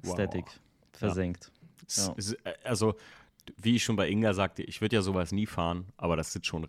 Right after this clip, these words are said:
Speaker 1: also grad beim Coupé, äh, doch, da hast du schon ganze Arbeit geleistet. Die Idee dahinter
Speaker 2: Ja,
Speaker 1: mit den
Speaker 2: es
Speaker 1: Felgen ist gut. Hat sich gelohnt, unser Tages- oder, oder fast zwei Tagestrip, den wir da gemacht hatten, ne,
Speaker 2: <laughs> Ja,
Speaker 1: um die
Speaker 2: auf
Speaker 1: Felgen
Speaker 2: jeden
Speaker 1: zu machen.
Speaker 2: Fall. Es waren ja insgesamt achthundert Kilometer, also als wären wir
Speaker 1: Ei,
Speaker 2: grad mal zum
Speaker 1: Digga.
Speaker 2: See gefahren. <laughs>
Speaker 1: Ja, ja, es war echt übel.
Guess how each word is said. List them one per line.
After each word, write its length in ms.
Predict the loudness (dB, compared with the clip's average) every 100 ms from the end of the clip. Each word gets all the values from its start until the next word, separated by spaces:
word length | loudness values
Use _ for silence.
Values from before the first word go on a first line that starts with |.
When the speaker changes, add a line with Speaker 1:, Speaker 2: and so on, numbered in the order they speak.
| -10 -4
Speaker 1:
also 180 | -2 0
grad 180 | 0
beim 120 | 0 -2
Coupé, 380 | -2 0 0 -2 -6 -8 _ -20 -20 -20 -20 -10
äh, 280 | -8 -6 -8
doch, 440 | -10 0 2 2 -4
da 160 | -2
hast 120 | -2
du 40 | 0
schon 100 | -2
ganze 220 | 0 2
Arbeit 220 | 2 2
geleistet. 540 | 0 -2 -2 -6 -6 -4
Die 100 | -2
Idee 180 | 2
dahinter 320 | 4 4 4 2
Speaker 2:
Ja, 40 |
Speaker 1:
mit 120 | 0
den 100 | -2
Speaker 2:
es 60 | -2
Speaker 1:
Felgen 260 | 0 0
ist 160 | -2 -4
gut. 320 | -4 -6 -8 -4
Hat 160 | -2
sich 140 | -2 -4
gelohnt, 340 | 0 0 0
unser 300 | 0 0 0
Tages- 500 | 2 2 2 -2 -8 -4
oder, 280 | -2 -2
oder 220 | -2 -4 -4
fast 320 | -6 -6 -2
zwei 180 | -2 2
Tagestrip, 560 | 2 2 0 -6 -4
den 140 | -4 -2
wir 80 |
da 80 | -2
gemacht 320 | -2 0 0
hatten, 160 | -4 -4
ne, 60 | 0
Speaker 2:
<laughs> 40 |
Ja, 80 | 0
Speaker 1:
um 60 |
die 60 | 0
Speaker 2:
auf 40 |
Speaker 1:
Felgen 220 | 2 0 0
Speaker 2:
jeden 0 |
Speaker 1:
zu 100 | 0
machen. 100 | 0
Speaker 2:
Fall. 140 | 0
Es 180 | -4 -6
waren 140 | -2
ja 80 | -2
insgesamt 380 | -4 -4 -2 -2
achthundert 380 | -4 -2 -2 0
Kilometer, 400 | 2 4 4 2
also 120 | 2
als 160 | 2
wären 160 | 4 4
wir 60 | 6
Speaker 1:
Ei, 40 |
Speaker 2:
grad 140 | 4 2
mal 120 | -2
zum 140 | 0
Speaker 1:
Digga. 40 | 0
Speaker 2:
See 120 | 0
gefahren. 380 | 0 0 0 -2
<laughs> 240 | -2 -2
Speaker 1:
Ja, 280 | 2 6 6
ja, 220 | 6 4
es 160 | 0 0
war 100 | 0
echt 200 | 0 -2
übel. 280 | -4 -4